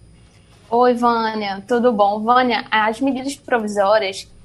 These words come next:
elas prevêem a questão da suspensão do contrato de trabalho. Então, dependendo de como foi feito esse aditivo em seu contrato de trabalho, vai ser pago, sim, um percentual pela empresa e um percentual pelo governo.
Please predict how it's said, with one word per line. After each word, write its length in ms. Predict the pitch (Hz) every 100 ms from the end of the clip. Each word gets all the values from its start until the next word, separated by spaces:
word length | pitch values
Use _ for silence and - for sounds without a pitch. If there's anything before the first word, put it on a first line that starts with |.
| -
elas 280 | 208 208 233
prevêem 540 | - 277 233 208 214
a 100 | 214
questão 420 | 214 240 240 240
da 100 | 233
suspensão 460 | 240 247 254 277 247
do 80 | 240
contrato 380 | 254 254 240 226
de 80 |
trabalho. 580 | 254 285 262 196 170 170 - _ - _ _
Então, 920 | 226 220 - 226 233 247 247 226 214
dependendo 720 | 247 320 339 339 277 220 226
de 120 | 202
como 280 | 208 214 202
foi 120 | 208
feito 420 | 208 196 190 185 - - _
esse 360 | 202 196 - 202
aditivo 760 | 185 180 - 196 247 233 180 -
em 80 | 185
seu 160 | -
contrato 380 | 180 185 190 170
de 80 | 175
trabalho, 680 | - - 165 170 214 226 208 - _ _ _
vai 220 | 202 240 277
ser 180 | 311
pago, 400 | 302 233 202 214
sim, 520 | 247 - 233 220 262 -
um 80 | 226
percentual 560 | 214 214 208 214 196
pela 180 | - 190
empresa 680 | 190 208 240 247 277 311 339
e 80 | 277
um 80 | 277
percentual 580 | 277 285 285 277 262 247
pelo 200 | 262 269
governo. 600 | 277 311 214 185 170